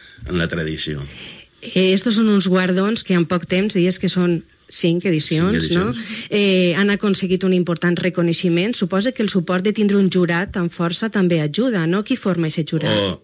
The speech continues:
Speaker 1: sí, bueno, el, el jurat és, és espectacular, <laughs> perquè està, eh, Maria Josep Escrivà, Carles Mulet, que és, eh, eh,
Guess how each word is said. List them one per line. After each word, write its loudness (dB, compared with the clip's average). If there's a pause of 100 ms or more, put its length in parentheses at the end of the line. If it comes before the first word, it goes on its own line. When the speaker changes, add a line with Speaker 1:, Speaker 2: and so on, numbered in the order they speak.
(120)
Speaker 1:
sí, 2
bueno, -4
el, -2
el -4
jurat 0
és, -2 (240)
és -2
espectacular, 0 (460)
<laughs> -10
perquè 2
està, -2 (640)
eh, 2
Maria 0
Josep 0
Escrivà, 2 (840)
Carles 0
Mulet, 2 (300)
que -6
és, -6
eh, -6 (500)
eh, -8